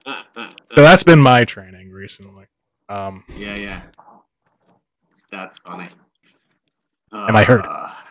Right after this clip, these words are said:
Speaker 2: No, no, no, no,
Speaker 1: huh?
Speaker 2: go back to, oh, can you hear me okay?
Speaker 1: I can hear you fine.
Speaker 2: Okay. All right. Okay,
Speaker 1: Jesus
Speaker 2: okay.
Speaker 1: Christ.
Speaker 2: All right,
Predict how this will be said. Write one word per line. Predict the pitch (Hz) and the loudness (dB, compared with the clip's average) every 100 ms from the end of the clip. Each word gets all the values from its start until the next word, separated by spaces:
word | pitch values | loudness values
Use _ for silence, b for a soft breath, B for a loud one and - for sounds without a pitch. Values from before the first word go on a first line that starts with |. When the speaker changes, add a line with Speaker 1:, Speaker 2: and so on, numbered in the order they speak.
| B B B _ _ _ _ | B B B _ _ _ _
Speaker 2:
No, | 143 165 156 131 - | 2 6 6 4 0
no, | 139 | -2
no, | |
no, | 139 | -2
Speaker 1:
huh? | 135 | 0
Speaker 2:
go | 123 | -2
back | 123 107 - | -4 -6 -14
to, | - _ | -20 _
oh, | 156 117 - - | 4 6 2 2
can | 151 | 6
you | |
hear | 131 | 6
me | 139 156 | 6 6
okay? | 180 175 _ _ _ _ _ | 4 2 _ _ _ _ _
Speaker 1:
I | 156 | -12
can | 269 | -10
hear | 302 | -10
you | |
fine. | 139 101 175 _ _ - | -12 -16 -20 _ _ -6
Speaker 2:
Okay. | 127 - 87 - _ _ _ _ _ _ _ _ _ _ _ _ - | -6 -6 -12 -16 _ _ _ _ _ _ _ _ _ _ _ _ -6
All | 107 | -6
right. | 92 - _ _ _ _ _ _ _ _ - _ _ - | -6 -12 _ _ _ _ _ _ _ _ -20 _ _ -2
Okay, | - - 294 | 0 -2 -6
Speaker 1:
Jesus | 269 | -14
Speaker 2:
okay. | 113 - - | -14 -20 -20
Speaker 1:
Christ. | - - - - - _ _ _ _ - | -16 -14 -14 -18 -20 _ _ _ _ -20
Speaker 2:
All | |
right, | 104 - | -20 -20